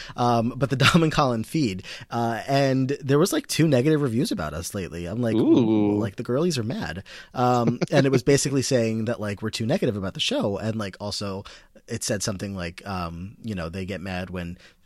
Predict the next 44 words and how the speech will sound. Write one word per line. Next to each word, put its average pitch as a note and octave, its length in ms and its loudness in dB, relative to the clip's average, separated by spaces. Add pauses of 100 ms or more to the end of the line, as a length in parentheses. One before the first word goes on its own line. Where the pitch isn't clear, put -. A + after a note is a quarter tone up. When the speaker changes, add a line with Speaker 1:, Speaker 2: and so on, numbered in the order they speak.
(140)
Speaker 1:
uh, F#2+ 240 -2
things G2+ 320 -4
go F#2+ 140 -4
bad F#2 200 -4
for - 100 -8
their F#2 160 -4
faves. F#2 400 -6 (240)
Like, A2 260 -4 (300)
yeah, F#2+ 340 0 (160)
uh, B2 680 8 (360)
<laughs> E3 600 4
I G#2+ 120 0
am A2+ 120 2
a F3+ 80 6
fan B2+ 380 6
of D#3+ 260 4
the B3+ 80 -4
challenge A#2+ 480 2
that - 160 2
podcasts A#2 420 0
about D3 180 2
the A3+ 60 -8
challenge, A#2+ 520 0
so B2 100 0
I A2 80 -2
have E3 180 0
favorites A2 380 0
on C3+ 80 0
the F3 80 -4
challenge, B2 420 -4
and B2 80 -4
I A2+ 60 -2
don't F#2+ 200 -10
like B2 140 -8
when C#3 80 -10
things E3 180 -6
happen C#3+ 220 -2
to D3 60 -2
my F#3 140 -2
favorites C#3+ 280 -2
on F3+ 60 0
the B3 60 -4
challenge. C3 440 -2 (280)
Um, B2 560 0